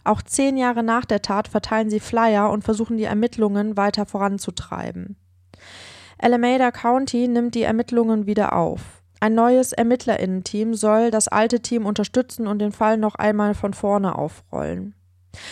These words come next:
Das neue Team ist spezialisiert auf ungeklärte Verbrechen und bringt neuen Wind in die Ermittlungen. Sie beginnen von Null.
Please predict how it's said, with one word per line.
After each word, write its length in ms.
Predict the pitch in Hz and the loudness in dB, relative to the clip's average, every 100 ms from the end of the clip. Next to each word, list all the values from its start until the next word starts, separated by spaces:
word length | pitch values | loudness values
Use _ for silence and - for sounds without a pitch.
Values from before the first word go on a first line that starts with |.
| - | -8
Das 160 | - 226 | -4 0
neue 200 | 247 247 | 2 2
Team 220 | - 254 | 0 -2
ist 80 | 247 | -2
spezialisiert 720 | - 233 226 220 214 226 226 | -2 -2 -2 0 0 2 0
auf 100 | 220 | -2
ungeklärte 560 | - 226 208 214 208 - | -2 -2 -4 -4 -4 -4
Verbrechen 680 | 196 185 214 226 220 233 - - - | -6 -2 -2 -2 -2 -6 -6 -18 -6
und 160 | 233 214 | -4 0
bringt 200 | 247 240 | -2 0
neuen 340 | 233 226 220 | 0 0 2
Wind 220 | 233 233 | 0 0
in 220 | - 185 180 | -6 -4 -2
die 220 | 180 180 | -4 -4
Ermittlungen. 800 | 170 170 170 175 165 175 185 196 _ _ _ _ _ _ | -2 -4 -6 -8 -6 -8 -8 -12 _ _ _ _ _ _
Sie 80 | - | -2
beginnen 340 | 220 220 240 240 | -2 2 0 0
von 220 | 233 214 | -2 2
Null. 280 | 196 170 | 2 0